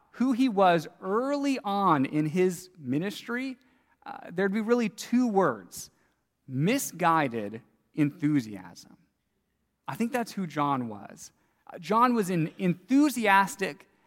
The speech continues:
outgoing disciple for Jesus, but his passion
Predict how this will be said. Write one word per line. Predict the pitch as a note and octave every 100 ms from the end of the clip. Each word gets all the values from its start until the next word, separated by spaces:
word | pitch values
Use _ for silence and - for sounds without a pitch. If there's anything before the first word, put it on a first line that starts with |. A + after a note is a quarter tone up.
| _ -
outgoing | G3 C4+ G3 E3+ D#3 G3+ A#3+ A3 F3 E3+ - -
disciple | - F3+ - - A3 A3+ A3+ G#3+
for | G#3+ F3+
Jesus, | D#3+ D3 A#3 G#3+ E3+ D3 - - -
but | G3
his | A#3+ -
passion | - C4+ D#4 - C#3+ B2+ G3